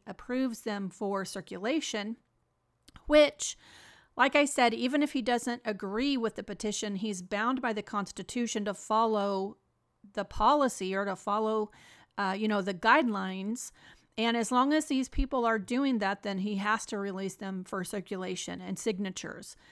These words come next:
So what we have now are several different abortion petitions being circulated for signatures across the state.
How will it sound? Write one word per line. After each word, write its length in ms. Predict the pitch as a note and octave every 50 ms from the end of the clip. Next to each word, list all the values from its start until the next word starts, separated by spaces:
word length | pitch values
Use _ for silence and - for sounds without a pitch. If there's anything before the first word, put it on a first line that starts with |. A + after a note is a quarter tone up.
| - - _ _ _ - - - -
So 540 | - - C4 B3 B3 A#3+ A#3+ A3+ A3+ A3 - - _ _ _ _ _ _ _ _
what 280 | - A3 A3+ B3 A#3 -
we 120 | A3+ A#3
have 400 | G#3 G3+ B3+ C#4 E4 D4 B3+ G#3
now 460 | G3+ G#3+ F#3+ F#3 F#3 F3+ F#3+ G3+ A3 -
are 280 | - G3 G3 G3 F#3+ F#3+
several 1080 | F#3+ - - - - A3+ A#3 C#4+ D#4+ C4+ - A3+ G#3 G3+ F#3+ F#3 F#3+ F#3+ G#3+ C4 C#4 C4 C4+
different 600 | - G#3+ G#3 G3+ - - A3+ A#3 A#3+ B3 - - - _ _
abortion 580 | G#3+ G#3 F3 G3 F#3+ G3 G3 F#3+ - - A#3 B3
petitions 800 | - - - - - G#3+ G3 - - G#3+ G3+ G#3+ A3+ G#3+ - - - - - - - _ _
being 300 | - G#3 G3+ A3 A#3 B3+
circulated 720 | - - - G#3 G#3 - - A3+ G#3 A3 G#3 G#3 A#3 A3
for 140 | - C4+ B3+
signatures 680 | - - A#3+ G3+ G3 G3+ G#3+ F#3+ - - G3+ G3 G3+ -
across 460 | G3+ - - G3+ F#3 F#3 F#3+ - -
the 140 | - - C4
state. 560 | C4 - - - G3+ G3 F#3+ A#3+ - - -